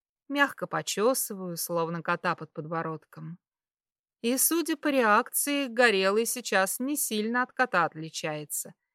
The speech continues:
потому что также подставляется с готовностью под ласку, чуть ли не урчит, басовито и нежно.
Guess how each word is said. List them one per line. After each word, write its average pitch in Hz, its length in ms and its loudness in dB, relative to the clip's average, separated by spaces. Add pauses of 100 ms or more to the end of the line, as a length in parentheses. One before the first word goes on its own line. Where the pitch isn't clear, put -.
(260)
потому 180 380 0
что 175 520 -6
также 196 460 4
подставляется 175 920 0
с 160 60 -6
готовностью 208 720 0
под 185 220 2
ласку, 165 600 0 (500)
чуть 339 320 -2
ли 277 160 -2
не 262 140 2
урчит, 202 640 -2 (180)
басовито 170 680 -2
и 170 120 -4
нежно. 156 520 -8